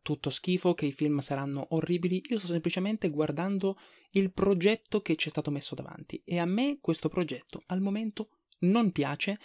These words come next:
ci sono tante cose che non mi tornano, ma ovviamente il modo migliore poi per vedere l'efficacia del lavoro di James Gunn e Peter Sa-, Safran,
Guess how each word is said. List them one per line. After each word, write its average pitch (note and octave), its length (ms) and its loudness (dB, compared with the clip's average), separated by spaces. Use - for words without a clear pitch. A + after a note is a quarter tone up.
ci - 120 -6
sono F3 180 2
tante F3+ 240 0
cose D#3+ 180 0
che C3+ 140 -2
non E3 280 2
mi G3 120 4
tornano, E3 560 0
ma F3 180 4
ovviamente E3 800 4
il C#3+ 180 -2
modo E3 260 8
migliore D#3 320 6
poi C#3+ 160 6
per C#3+ 100 0
vedere C3+ 280 2
l'efficacia C#3+ 840 4
del C#3 160 0
lavoro C#3 260 2
di B2+ 120 0
James C#3 240 2
Gunn C3+ 180 -2
e B2 80 -4
Peter C3+ 240 0
Sa-, C3+ 240 -6
Safran, - 380 -6